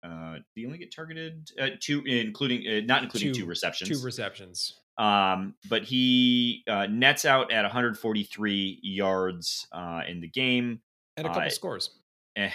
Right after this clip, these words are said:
Speaker 1: yeah, a couple T Ds along with thirty-six. And, uh, I think we could say for him, a, a casual four point eight yards per carry.
Speaker 2: Sure. Uh,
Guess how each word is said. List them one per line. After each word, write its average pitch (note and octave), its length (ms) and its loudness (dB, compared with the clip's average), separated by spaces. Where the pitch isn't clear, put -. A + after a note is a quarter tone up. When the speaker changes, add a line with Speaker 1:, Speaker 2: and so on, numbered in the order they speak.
Speaker 1:
yeah, F#2 200 -8
a E2 60 -8
couple A#2 240 -6
T C#3 160 0
Ds C3+ 400 4
along A2 300 2
with A2+ 140 -2
thirty-six. A2 760 0
And, G#2 560 2
uh, C3+ 360 8
I D#3+ 120 8
think G3 260 2
we F3+ 100 2
could E3 160 -4
say F3+ 140 4
for D#3 180 0
him, D#3+ 520 0
a, B2+ 500 2
a A2 120 -2
casual B2 760 4
four A2 260 2
point F#2+ 280 -2
eight F2 120 -4
yards D2+ 240 -8
per C#2 120 -12
carry. - 180 -14
Speaker 2:
Sure. D3+ 480 6
Uh, D#3 460 8